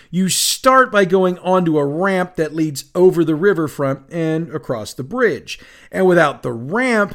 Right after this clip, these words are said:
getting onto the bridge would be practically impossible. So we have to finagle this to keep the ramp together in some way, shape, or form so we can use that bridge.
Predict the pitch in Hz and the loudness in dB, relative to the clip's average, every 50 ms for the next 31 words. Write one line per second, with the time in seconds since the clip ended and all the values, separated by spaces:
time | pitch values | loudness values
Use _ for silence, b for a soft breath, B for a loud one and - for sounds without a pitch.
0 | - - 139 139 175 180 175 180 170 165 160 156 156 151 135 127 139 139 139 139 | -14 -14 -6 0 0 2 2 2 2 2 0 0 0 -2 -4 -4 -2 -2 -2 -4
1 | 131 135 131 135 143 147 147 131 117 131 123 120 117 120 120 _ _ - - - | -4 -8 -10 -6 -6 -6 -6 -4 -6 -6 -4 -4 -6 -8 -10 _ _ -18 -10 -6
2 | 175 139 123 - 120 - 110 104 95 92 - - - - 196 185 151 - - 95 | -6 -6 -6 -8 -14 -16 -14 -14 -14 -14 -14 -14 -10 -8 -8 -8 -8 -8 -10 -14
3 | 82 - _ _ _ _ _ _ _ _ _ - - - 196 190 185 190 175 143 | -16 -18 _ _ _ _ _ _ _ _ _ -8 0 2 2 4 4 2 -2 -2
4 | 147 226 254 269 262 - 247 - - - 214 196 196 196 190 185 175 160 147 131 | -2 0 0 0 0 -2 -4 -4 -2 -2 -2 0 0 0 2 2 2 0 -2 -4
5 | 107 101 87 - - - 120 - 160 156 131 - 147 135 127 151 175 180 190 175 | -6 -10 -12 -12 -12 -12 -8 -4 -4 -4 -2 -2 -4 -4 -2 -2 -2 -2 -2 -2
6 | - 180 160 170 165 156 160 156 147 147 139 127 - - 165 160 160 147 143 143 | -4 -2 2 2 2 2 2 0 -2 -2 -4 -6 -4 -2 -2 -2 0 -2 -2 -2
7 | 135 - - 160 147 135 - 131 117 - - - 185 175 165 147 135 - - 135 | -4 -4 -4 -2 -4 -2 -4 -6 -10 -10 -10 -8 -4 -4 -2 -2 -4 -6 -4 -6
8 | 131 120 131 127 123 123 117 107 95 107 92 87 - 139 175 202 180 127 101 - | -4 -4 -4 -6 -4 -6 -6 -6 -8 -12 -14 -14 -10 -4 -2 -2 -2 -2 -6 -8
9 | - - | -14 -20